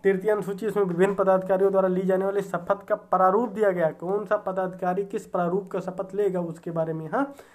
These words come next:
तृतीय अनुसूची में वर्णन है। चतुर्थ अनुसूची में इसमें राज्य एवं संघीय क्षेत्र का राज्यसभा में प्रतिनिधित्व,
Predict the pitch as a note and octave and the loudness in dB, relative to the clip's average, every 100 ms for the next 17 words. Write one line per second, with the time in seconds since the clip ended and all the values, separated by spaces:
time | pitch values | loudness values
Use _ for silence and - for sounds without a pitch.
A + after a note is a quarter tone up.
0 | _ _ A3 A3 A#3+ G3 G3 G3+ F#3 E3+ | _ _ -8 0 2 2 -2 -2 0 0
1 | D#3 C#3+ C#3 _ - _ F#3+ F#3+ A3 - | -2 -6 -14 _ -20 _ 2 4 2 2
2 | G3 F3+ F#3 G#3+ G#3 G3 G3+ F3 E3+ F#3 | 0 0 -4 0 0 2 0 2 2 2
3 | F#3+ F#3+ F3+ E3 F3 F3+ F3+ F3 E3+ - | 0 0 -2 -2 -2 -2 -4 -8 -16 -20
4 | _ - F#3 E3+ F3 E3+ E3+ D#3+ E3+ F3+ | _ -2 0 2 0 -2 -6 -2 0 0
5 | F#3 E3+ E3 E3 D#3+ D3 | -2 -6 -6 -4 -4 -6